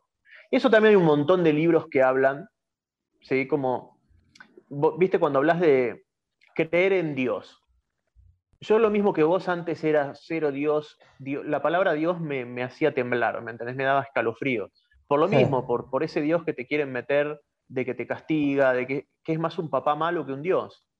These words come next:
Speaker 1: ¿viste? Es un
Speaker 2: Claro.
Speaker 1: papá duro y, y disciplinador,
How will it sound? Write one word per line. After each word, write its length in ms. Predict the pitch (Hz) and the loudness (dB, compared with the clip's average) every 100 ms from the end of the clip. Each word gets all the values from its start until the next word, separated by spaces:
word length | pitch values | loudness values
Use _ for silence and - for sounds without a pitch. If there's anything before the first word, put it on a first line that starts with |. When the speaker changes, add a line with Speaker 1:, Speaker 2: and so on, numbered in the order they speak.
| _ | _
Speaker 1:
¿viste? 280 | 127 123 - | -14 -10 -6
Es 100 | 147 | 2
un 80 | 156 | 4
Speaker 2:
Claro. 200 | 117 127 | 6 6
Speaker 1:
papá 500 | 156 151 147 135 127 | 4 0 0 0 -2
duro 460 | 135 156 160 147 127 | -2 -4 -2 -2 -4
y, 200 | 127 123 | -8 -10
y 220 | 131 127 | -8 -6
disciplinador, 960 | 127 123 131 127 131 131 151 180 202 | -6 -6 -8 -6 -2 2 4 4 2